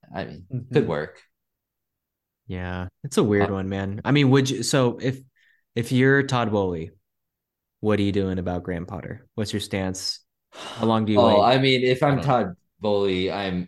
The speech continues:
Speaker 1: egotistical as hell, right? 'Cause I forced Tuchel
Speaker 2: <laughs>
Speaker 1: out of the, so I, there's no way I'm taking that dent to my
Speaker 2: <laughs> Yeah.
Speaker 1: reputation. And I bring in Potter and I sack him, what,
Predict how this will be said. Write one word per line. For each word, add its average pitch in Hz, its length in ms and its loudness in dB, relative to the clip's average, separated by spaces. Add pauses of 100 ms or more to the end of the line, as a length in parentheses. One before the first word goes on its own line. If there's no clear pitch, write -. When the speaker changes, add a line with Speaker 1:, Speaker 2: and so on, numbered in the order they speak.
Speaker 1:
egotistical 90 720 -4
as 76 120 -8
hell, 80 500 -2
right? 80 320 -6
'Cause 82 140 -14
I 82 100 -4
forced 80 420 -8
Tuchel 82 400 0
Speaker 2:
<laughs> - 0 -
Speaker 1:
out 78 120 -2
of 78 80 -4
the, 78 180 -6
so 90 200 -2
I, 90 140 2
there's 92 200 -2
no 110 240 0
way 95 300 0
I'm 85 160 -2
taking 87 380 -6
that 82 260 -4
dent 87 280 0
to - 80 -10
my 87 180 0
Speaker 2:
<laughs> 87 60 0
Yeah. - 0 -
Speaker 1:
reputation. 87 1120 -4 (540)
And 90 120 -4
I 87 80 0
bring 92 340 -2
in 87 160 -2
Potter 85 420 -2
and 80 100 -6
I 76 80 -8
sack 85 460 -4
him, 82 420 -4
what, 69 260 -14